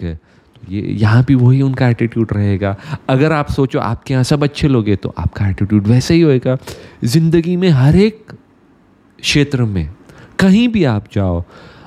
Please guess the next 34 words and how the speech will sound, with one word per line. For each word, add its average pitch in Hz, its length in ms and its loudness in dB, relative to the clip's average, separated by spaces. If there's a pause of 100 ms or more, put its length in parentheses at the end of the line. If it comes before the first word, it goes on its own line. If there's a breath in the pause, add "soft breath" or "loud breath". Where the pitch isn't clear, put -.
(800 loud breath)
जो 180 340 2
आपकी 156 560 -4
internal 135 640 -2
programming 104 640 0
है, 101 60 0
मतलब 147 420 0 (160)
बचपन 165 400 -2
से 151 320 0
या 147 80 2
पहले 151 320 4
से 170 120 2
जो 214 140 2
आप, - 400 -2 (140)
आपके - 280 -2
अंदर 156 260 0
programming 131 580 0
गई 117 200 -2
है 127 160 0
वही 120 360 2
आप 131 200 0
believe 104 340 2
करते 98 220 -2
हो। - 20 -6
तो - 100 -2
अगर 135 260 2
आप 143 320 -2 (360 loud breath)
जब 135 220 -2
छोटे 147 400 0
थे, 90 260 -2 (540 loud breath)
आपके 113 320 0
माताजी, 107 600 2
पिताजी 107 440 -2
ने 110 140 -2
कहा 107 560 0